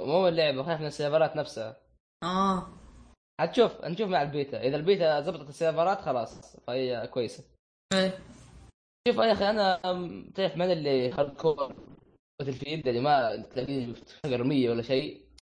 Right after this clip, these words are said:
Speaker 1: أوكي، ألعب، بس إنه عشان ألعب طقطق يعني.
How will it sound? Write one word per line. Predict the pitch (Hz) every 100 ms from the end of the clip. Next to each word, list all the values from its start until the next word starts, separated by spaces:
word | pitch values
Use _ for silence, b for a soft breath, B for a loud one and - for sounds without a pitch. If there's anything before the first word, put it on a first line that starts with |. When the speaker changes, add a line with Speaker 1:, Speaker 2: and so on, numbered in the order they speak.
| _
Speaker 1:
أوكي، | 214 240 262
ألعب، | 185 165 220
بس | - 277
إنه | 277
عشان | 339
ألعب | 262 240 226 233
طقطق | 226 196 120
يعني. | 120 135 156